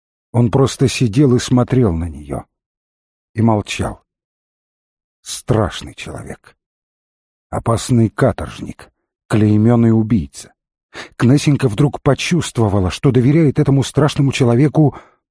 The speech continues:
полностью, бездумно и беспредельно. Она захотела сказать ему об этом, но не нашла слов.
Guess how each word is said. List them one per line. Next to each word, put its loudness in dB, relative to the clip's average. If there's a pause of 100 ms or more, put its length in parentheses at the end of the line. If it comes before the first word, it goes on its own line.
(440)
полностью, -2 (600)
бездумно 2
и 4
беспредельно. 0 (460)
Она 2
захотела 2
сказать 0
ему 4
об 2
этом, 2 (400)
но 2
не 4
нашла 0
слов. -8